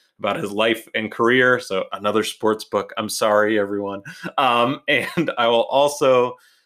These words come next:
uh, be reviewing The Father. I mentioned that I might be watching it, uh,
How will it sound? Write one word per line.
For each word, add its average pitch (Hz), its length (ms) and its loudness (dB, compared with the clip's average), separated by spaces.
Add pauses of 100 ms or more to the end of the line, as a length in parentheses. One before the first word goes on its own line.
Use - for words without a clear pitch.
(120)
uh, 104 220 -2
be 104 160 -2
reviewing 101 640 -2
The 95 100 -8
Father. 92 640 -8
I 113 100 -8
mentioned 117 440 -4
that 110 100 0
I 107 60 0
might 107 240 -2
be 113 120 -4
watching 107 380 -2
it, 101 340 -4 (480)
uh, 95 420 -6